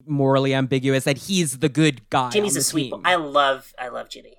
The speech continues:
Speaker 1: He's, like, the noble one on the team at that point, who's, like, the hero kind of, of that book, which is wild because it never really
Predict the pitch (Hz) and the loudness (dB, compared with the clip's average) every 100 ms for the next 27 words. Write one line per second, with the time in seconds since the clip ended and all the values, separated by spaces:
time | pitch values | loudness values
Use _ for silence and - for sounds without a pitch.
0 | - 175 139 151 139 135 131 143 139 135 | -4 -2 -2 0 0 0 0 2 4 4
1 | 127 127 120 120 123 123 120 - 220 160 | 2 0 -2 -4 -6 -6 -6 -2 2 2
2 | 135 139 123 - 139 123 120 - 135 117 | 0 -2 -2 -4 -4 -4 -4 -6 -8 -6
3 | 127 117 117 127 - 180 151 110 117 131 | -10 -10 -8 -8 0 2 2 0 -8 -10
4 | 123 123 120 120 - 160 131 123 123 151 | -8 -6 -6 -6 -4 -4 -4 -8 -8 -4
5 | 208 143 117 127 127 131 113 120 127 127 | -2 -2 -4 -10 -12 -12 -12 -10 -6 -6
6 | 117 117 120 | -6 -8 -10